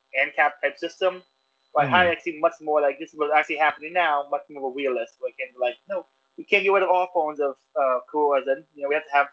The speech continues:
Speaker 2: Hmm.
Speaker 1: courts or something." So I think, uh,
Speaker 2: Yeah.
Speaker 1: he's much more of a realist, which I think really is useful to read. You know, it,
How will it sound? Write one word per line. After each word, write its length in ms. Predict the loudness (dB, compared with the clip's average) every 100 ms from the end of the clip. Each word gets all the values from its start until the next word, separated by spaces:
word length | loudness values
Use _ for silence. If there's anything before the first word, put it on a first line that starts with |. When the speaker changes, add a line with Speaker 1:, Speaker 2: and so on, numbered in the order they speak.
| -8
Speaker 2:
Hmm. 100 | -8
Speaker 1:
courts 320 | -2 -2 -4
or 40 |
something." 480 | -12 -12 -8 -8 -8 _ _ _ _ _ _ _
So 100 | -2
I 120 | 0
think, 240 | -4 -6 -2
uh, 160 | -2 0
Speaker 2:
Yeah. 80 |
Speaker 1:
he's 100 | 0
much 160 | 0 -2
more 100 | -2
of 80 | -4
a 40 |
realist, 360 | -2 -4 -4 -8
which 140 | -16 -12
I 40 | -10
think 200 | -10 -8
really 300 | -6 -4 -6 _ _ _ _ -20 _
is 180 | 0 2
useful 280 | -2 0 0
to 80 | 0
read. 240 | 0 -2 -10
You 80 | -6
know, 220 | -2 0
it, 160 | -2